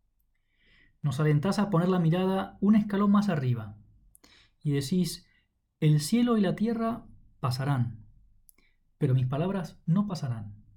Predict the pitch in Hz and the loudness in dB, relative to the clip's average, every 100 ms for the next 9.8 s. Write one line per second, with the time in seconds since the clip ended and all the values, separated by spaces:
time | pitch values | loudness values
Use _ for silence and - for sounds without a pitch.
0 | _ _ _ _ _ _ _ _ _ _ | _ _ _ _ _ _ _ _ _ _
1 | _ _ _ _ - 262 233 151 147 151 | _ _ _ _ -16 -12 -6 -2 0 0
2 | - 123 147 147 - _ _ _ _ _ | 0 0 2 0 -4 _ _ _ _ _
3 | _ _ 139 127 147 151 131 127 180 202 | _ _ -6 -2 -2 0 0 2 4 4
4 | 139 131 127 151 139 131 - - - _ | 0 -2 -2 -2 -4 -4 -8 -12 -20 _
5 | _ - 185 - 240 208 160 147 208 196 | _ -8 -8 -4 -4 0 2 2 0 0
6 | 156 - 180 160 - - 160 160 123 - | -2 0 0 0 -8 -6 -2 0 0 -4
7 | - - _ _ _ _ _ _ _ - | -16 -20 _ _ _ _ _ _ _ -8
8 | - 247 147 139 131 135 156 175 170 143 | -2 0 0 -2 -2 -2 -2 -2 0 0
9 | 131 147 180 185 185 190 196 | 0 0 2 0 0 -2 -2